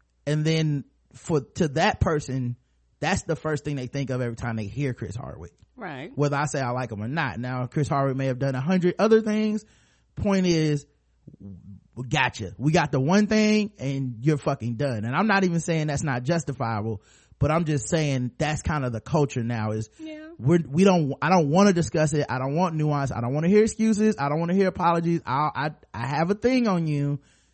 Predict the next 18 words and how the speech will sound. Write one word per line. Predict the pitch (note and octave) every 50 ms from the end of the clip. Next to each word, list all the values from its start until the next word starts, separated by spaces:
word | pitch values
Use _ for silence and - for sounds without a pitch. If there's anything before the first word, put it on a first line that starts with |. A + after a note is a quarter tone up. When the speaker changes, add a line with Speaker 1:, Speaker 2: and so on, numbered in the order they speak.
| _ _ -
Speaker 1:
the | C#3 C3 D3+ C3
end | C#3+ D#3+ D#3 C#3+ B2
of | G#2 F#2+ F2
it. | D#2+ -
And | A2+ C3
I | C3 D#3
think | D#3+ - F#3 F3+ -
the | D#3+
ninety-four | D3+ D3+ D#3 D#3 D#3 D3 - D3+ C#3
crime | - - F#3+ A3+ A#3 A3 F3+
bill | D#3+ D3+ D3 C#3+ C#3 C3
represents | C#3+ C#3 B2+ C#3 C3 C3 C3 B2 -
that | C3 B2+ A#2+ A#2+ A#2+ - - _ _ _ _ _ _ _ _
for | _ - D3+ C#3+
a | C3
lot | C3+ E3+ G#3 A3+
of | F3+ -
people. | F#3 D#3+ C3+ - G#2+ A2 G#2 G#2+ -